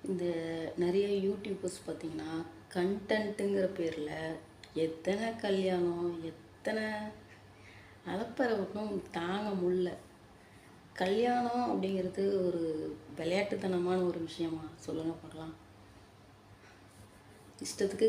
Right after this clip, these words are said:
கல்யாணம் பண்ணிக்கிறாங்க. இந்த மாசம் ஒரு கல்யாணம், அடுத்த மாசம் ஒரு கல்யாணம், அதுக்கடுத்த மாசம் ஒரு கல்யாணம். இதெல்லாம் ஒரு கண்டென்ட்டாங்க? உங்களுக்குன்னு ஒரு கல்யாணம் ஒரிஜினலா நடக்கும்ல, அப்ப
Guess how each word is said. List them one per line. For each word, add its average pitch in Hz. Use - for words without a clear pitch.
கல்யாணம் 170
பண்ணிக்கிறாங்க. 147
இந்த 180
மாசம் 196
ஒரு 180
கல்யாணம், 160
அடுத்த 175
மாசம் 180
ஒரு 165
கல்யாணம், 151
அதுக்கடுத்த 170
மாசம் 180
ஒரு 165
கல்யாணம். 156
இதெல்லாம் 196
ஒரு 196
கண்டென்ட்டாங்க? 185
உங்களுக்குன்னு 196
ஒரு 175
கல்யாணம் 180
ஒரிஜினலா 170
நடக்கும்ல, 170
அப்ப -